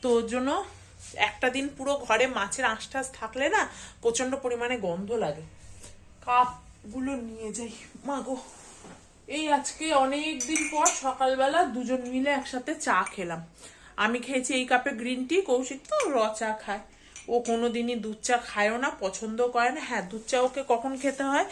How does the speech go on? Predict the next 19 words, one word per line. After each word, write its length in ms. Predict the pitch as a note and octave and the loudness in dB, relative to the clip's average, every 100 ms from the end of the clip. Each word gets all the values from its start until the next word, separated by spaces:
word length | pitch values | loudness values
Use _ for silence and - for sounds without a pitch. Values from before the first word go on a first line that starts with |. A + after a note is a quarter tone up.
| - - - | -8 -14 0
যখন 320 | A#3 A3+ B3+ | 4 4 2
ধরো 240 | B3+ B3+ C4 | 0 6 6
অফিসের 600 | G3+ G#3+ B3+ A#3+ B3+ C4 | 6 4 -2 2 2 2
কাজে 400 | B3 A3 A#3 B3+ | 2 2 2 2
কখনো 360 | A3 A#3 A#3+ | 2 2 -2
বাইরে 440 | A#3+ G#3 F#3+ A3 B3+ | 0 4 4 6 8
গেল, 320 | B3 G#3 D4 - - - | 8 8 2 0 -14 -12
সেই 220 | - A#3 | 0 2
বাইরে 460 | G#3 G3+ F#3+ G#3 B3 | 4 4 4 4 2
যখন 340 | B3 B3+ C#4+ | 0 0 0
যায় 220 | C4+ F#4+ C5 | 6 6 6
তখন 340 | B3+ C4 C4 | 2 4 4
তো 60 | D4 | 6
আর 100 | C4+ | 6
ওর 160 | C#4 | 4
জন্য 220 | A#3 C#4 C#4 | 2 2 4
আলাদা 320 | C4 B3+ B3+ | 4 4 2
করে 280 | C4 C4 C4 | 2 2 0
কে 380 | C4 C4 C4 | 2 2 2